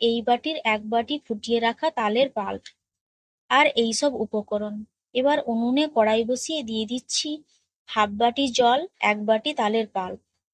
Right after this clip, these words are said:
একটু নেড়ে দিয়ে দিচ্ছি এই বাটি মেপে এক বাটি ঘ-, উষ্ণ গরম দুধ। দিয়ে দিচ্ছি দুশো গ্রাম চিনি। চিনিটা আপনাদের স্বাদ অনুযায়ী বাড়িয়ে বা কমিয়ে নেবেন।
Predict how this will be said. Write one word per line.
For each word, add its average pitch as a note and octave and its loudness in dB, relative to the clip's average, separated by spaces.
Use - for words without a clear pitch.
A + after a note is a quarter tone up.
একটু B3 -2
নেড়ে C4+ 4
দিয়ে A#3+ -2
দিচ্ছি B3 -4
এই B3 2
বাটি A3+ 2
মেপে C4+ 0
এক A3+ 4
বাটি B3 -2
ঘ-, A3 -10
উষ্ণ B3+ -2
গরম A#3+ 6
দুধ। A3 -4
দিয়ে A#3+ 2
দিচ্ছি B3+ -2
দুশো B3+ 0
গ্রাম C#4 2
চিনি। G#3 0
চিনিটা B3+ 0
আপনাদের B3+ 0
স্বাদ G#3+ 0
অনুযায়ী B3+ 2
বাড়িয়ে A#3 2
বা D4+ 4
কমিয়ে A3 0
নেবেন। G#3 -4